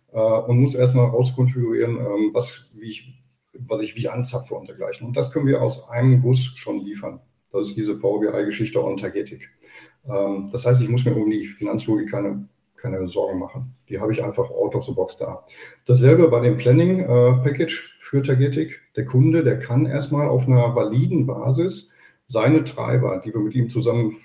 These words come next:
versuchen herauszufinden im Unternehmen, kann er identifizieren und wir bauen die in dieses, in diesen Projektbeschleuniger ein.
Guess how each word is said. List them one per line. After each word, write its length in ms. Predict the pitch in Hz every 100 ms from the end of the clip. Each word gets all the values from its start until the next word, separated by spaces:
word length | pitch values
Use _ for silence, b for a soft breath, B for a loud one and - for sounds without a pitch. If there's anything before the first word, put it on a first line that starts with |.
| -
versuchen 300 | 104 117 123
herauszufinden 840 | 107 - - 127 101 98 117 127 -
im 80 | 110
Unternehmen, 520 | 113 113 107 139 - B B B B -
kann 180 | 127
er 100 | 131
identifizieren 640 | 127 139 131 127 127 120 156
und 160 | 135 123
wir 180 | 131
bauen 240 | 131 135 139
die 180 | 135 117
in 120 | 123
dieses, 480 | 120 123 - - -
in 140 | 123
diesen 220 | 123 127
Projektbeschleuniger 920 | - 127 160 - 127 110 98 98 95
ein. 160 | 92 90